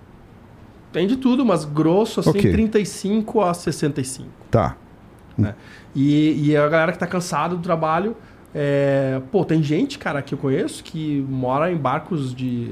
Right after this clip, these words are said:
Speaker 1: eu morei num barco de vinte e cinco pés. O barco de vinte e cinco pés é muito pequeno, cara. E tem uma galera que mora e um barco você compra oitenta mil reais, cem mil reais, sabe assim? E tem gente que mora em barcos de milhões também, óbvio, né? Assim, é que nem na cidade. E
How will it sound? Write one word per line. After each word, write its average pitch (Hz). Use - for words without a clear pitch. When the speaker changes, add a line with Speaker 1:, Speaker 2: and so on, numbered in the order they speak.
Speaker 1:
eu 175
morei 320
num 294
barco 160
de 160
vinte 143
e -
cinco 131
pés. 127
O 127
barco 113
de 147
vinte 131
e -
cinco 135
pés 135
é 175
muito 156
pequeno, 185
cara. -
E 117
tem 139
uma 175
galera 226
que 208
mora 170
e 139
um 131
barco 123
você -
compra 175
oitenta 131
mil 107
reais, 95
cem -
mil 95
reais, 85
sabe 95
assim? 113
E 139
tem 139
gente 117
que -
mora 135
em 139
barcos 110
de 123
milhões 135
também, 131
óbvio, 110
né? 104
Assim, 104
é 101
que 139
nem 208
na 165
cidade. 139
E 139